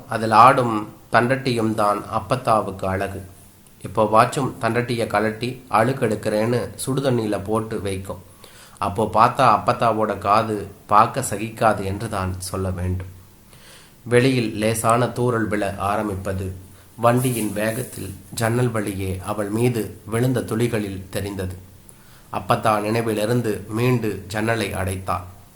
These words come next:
வெளியில் காற்று பலமாக இருந்தது. படிக்கட்டு வழியாக வந்த காற்று சில்லென்று முகத்தில் தாக்கியது. பேக்கில் இருந்த சால்வையை எடுத்து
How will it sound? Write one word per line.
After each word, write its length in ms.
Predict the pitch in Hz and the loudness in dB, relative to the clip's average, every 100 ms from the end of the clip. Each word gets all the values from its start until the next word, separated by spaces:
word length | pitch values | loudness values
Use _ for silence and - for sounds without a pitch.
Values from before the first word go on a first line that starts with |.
| - - - | -20 -20 -10
வெளியில் 440 | 113 123 131 123 107 | 0 2 2 0 2
காற்று 580 | 113 117 113 110 101 98 | 4 4 2 -6 -6 -6
பலமாக 680 | 92 101 101 104 117 107 92 92 - | -2 -2 2 2 2 -4 -6 -12 -10
இருந்தது. 460 | 98 95 95 92 - - - - - - - - | -8 -6 -6 -6 -12 -20 -20 -20 -20 -20 -8 0
படிக்கட்டு 440 | 127 135 123 120 | 2 2 -2 0
வழியாக 500 | 110 110 113 120 127 | 0 2 4 4 2
வந்த 280 | 107 101 98 | -2 -2 -2
காற்று 500 | 101 107 104 104 92 - | 0 0 -2 -8 -6 -6
சில்லென்று 440 | 120 117 113 117 110 | -2 -2 -2 -4 -4
முகத்தில் 520 | 101 110 - 98 95 | -4 -4 -4 -6 -6
தாக்கியது. 600 | 95 90 90 90 87 - - - - - - - - - | -4 -6 -6 -8 -10 -14 -20 -20 -20 -20 -20 -20 -10 2
பேக்கில் 360 | 120 127 123 | 2 4 0
இருந்த 260 | 107 117 110 | 0 0 -2
சால்வையை 560 | 107 107 117 117 107 95 | 2 2 2 0 -4 -4
எடுத்து 500 | 98 107 - 92 | -4 -6 -4 -6